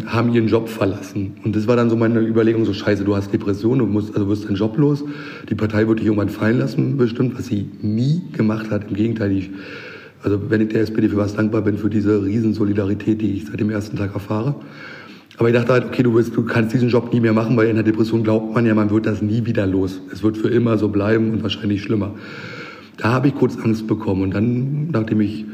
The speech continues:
äh, wieder gesundet bin und, ähm, ähm, wieder arbeiten gehen konnte, war eher dieses so: „Naja, Schwäche ist in der Politik ja,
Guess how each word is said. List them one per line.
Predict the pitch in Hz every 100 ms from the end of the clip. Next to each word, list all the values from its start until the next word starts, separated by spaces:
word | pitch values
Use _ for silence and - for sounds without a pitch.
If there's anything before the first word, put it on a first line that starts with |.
| - - - - - -
äh, | 107
wieder | 101 107
gesundet | 107 107 127 127
bin | - 120
und, | 113 110 - -
ähm, | 117 104 101 98 101 135 156 156
ähm, | 101 98 98 110 147 143 151
wieder | 110 107
arbeiten | 120 123 117
gehen | 113
konnte, | 110 117 117 107
war | 110
eher | 110 110
dieses | 107 107 107
so: | 107
„Naja, | 104 107
Schwäche | 104 - 107
ist | 113
in | 101
der | 104
Politik | 110 104 110
ja, | 110 101 110